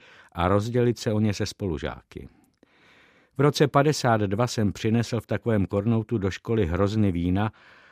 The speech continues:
a jeden jsem nabídl sousedovi v lavici.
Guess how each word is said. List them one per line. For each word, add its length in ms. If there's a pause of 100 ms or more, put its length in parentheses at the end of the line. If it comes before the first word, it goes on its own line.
(140)
a 120
jeden 360
jsem 220
nabídl 380
sousedovi 580
v 60
lavici. 540